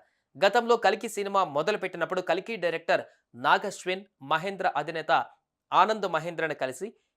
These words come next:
ఈ మూవీ కోసం తనకు నచ్చినట్లుగా స్పెషల్గా కారును డిజైన్ చేయించుకున్నారట.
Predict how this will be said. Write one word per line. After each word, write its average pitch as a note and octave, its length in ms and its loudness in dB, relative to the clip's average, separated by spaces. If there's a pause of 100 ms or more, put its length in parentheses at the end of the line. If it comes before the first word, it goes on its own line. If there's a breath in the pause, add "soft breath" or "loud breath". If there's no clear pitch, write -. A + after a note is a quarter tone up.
ఈ A3 120 -2
మూవీ A#3 380 -2
కోసం G#3 360 -2
తనకు F3+ 300 -4
నచ్చినట్లుగా D#3 800 -2
స్పెషల్గా G3+ 680 -2
కారును E3+ 480 0
డిజైన్ D#3 380 -4 (100)
చేయించుకున్నారట. C#3+ 600 -4